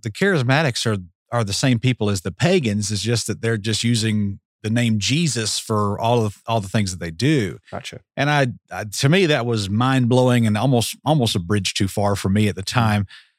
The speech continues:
Speaker 1: And then I got to watching it and looking, and, uh, they, they took me to a charismatic church that was just like this tin building that was just made of sticks and tin was the walls.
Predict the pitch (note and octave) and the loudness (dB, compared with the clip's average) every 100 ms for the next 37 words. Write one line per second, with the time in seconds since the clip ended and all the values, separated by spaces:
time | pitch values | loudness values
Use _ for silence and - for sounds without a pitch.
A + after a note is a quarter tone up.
0 | _ - B2+ D3 C3 C3 - A2 A#2 B2 | _ 0 2 4 4 2 2 0 2 2
1 | - B2 F#2 G#2+ A#2 B2+ - A#2 A#2 A2+ | 0 -2 0 0 2 2 2 2 0 0
2 | A2+ A2 A2 A2 G2+ A2+ A2 B2 B2 F#3+ | 2 2 2 0 2 0 0 -2 0 0
3 | F#3+ E3 B2+ C3 G#2+ - F3+ E3+ D3+ C#3+ | 0 -2 0 2 2 0 0 2 0 0
4 | A#2 - A#2+ A2 A2+ G2 A2 A2+ G#2+ G#2+ | -2 0 0 0 -2 0 0 0 0 -2
5 | G2+ G#2 - C3+ C3 A#2 A#2 A2 F#2+ F#2 | 0 -2 0 2 4 4 2 2 -2 -6
6 | G2 F#2+ G2 F#2+ - G#2 A2 G#2+ G2+ - | -6 -4 -4 -4 -4 -2 -2 -2 -2 -2
7 | A2+ - G2+ F#2+ - - C3 A2 G2+ F#2+ | -2 0 -2 -4 -8 -2 0 2 0 -2
8 | F#2 G2+ G2+ F#2+ - | -4 -4 -2 -4 -6